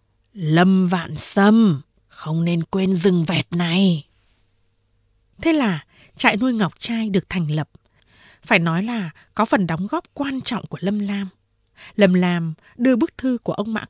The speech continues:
Cương cùng với hai viên ngọc trai cho bố mình. Bố Lâm Lam xem xong, hồi lâu không nói gì.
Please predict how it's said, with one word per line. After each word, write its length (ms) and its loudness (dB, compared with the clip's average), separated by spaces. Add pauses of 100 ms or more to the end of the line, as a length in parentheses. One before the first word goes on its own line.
Cương 260 -4 (260)
cùng 200 4
với 200 -4
hai 260 -8
viên 180 -2
ngọc 220 -4
trai 340 -6 (220)
cho 340 -6
bố 200 0
mình. 320 -2 (720)
Bố 180 4
Lâm 160 0
Lam 340 -2
xem 280 -6
xong, 340 -6 (220)
hồi 280 2
lâu 220 0
không 280 -8
nói 220 -4
gì. 340 -2